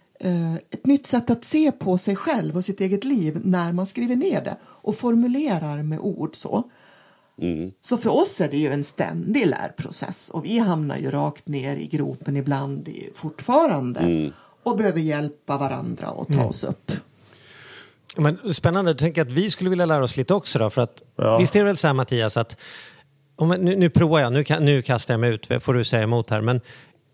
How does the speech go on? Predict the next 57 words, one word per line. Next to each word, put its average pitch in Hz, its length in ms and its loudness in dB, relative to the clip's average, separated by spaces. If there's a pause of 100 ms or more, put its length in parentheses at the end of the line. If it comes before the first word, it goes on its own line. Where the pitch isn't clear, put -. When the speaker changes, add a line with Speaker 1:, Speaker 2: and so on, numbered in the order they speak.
(360)
Speaker 3:
av 160 180 4
oss 214 280 4
två 117 440 0
så - 180 2
upplever 131 300 2
jag 127 120 4
att 110 120 -4
du 175 260 2
generellt 170 400 2
sett, - 180 -4
Mattias, 113 300 -2
är 131 40 2
ju 123 60 2
mer 107 200 0
orolig 147 640 0
än 110 120 -4
jag - 220 -4
är. - 140 -4 (640)
Speaker 2:
Mm. 127 440 2 (300)
Speaker 3:
Att 151 140 2
det 147 80 4
alltid 147 300 2
har 165 80 4
varit 120 320 0
så - 100 -4
att 113 120 -2
du 156 140 4
är, 143 100 0
du 175 140 2
är 190 220 2
lite, 117 360 -2
du 151 200 0
är 147 140 -4
alltså 147 180 0
inte 147 200 2
orolig 127 800 0 (180)
som 120 180 0
att, - 300 -6 (280)
säg 139 180 0
någonting 123 220 0
om 113 60 0
Mattias, 127 400 -2
ja, 117 80 -4
det 120 60 0
är 117 40 2
han 113 180 0
den 110 100 0
där 123 100 2
oroliga. 151 340 0
Men 123 120 2
jämför 185 240 0
man 170 140 2
oss 123 160 0
två, 101 320 -4 (400)
då 160 140 4
är 151 40 4
du 120 220 -2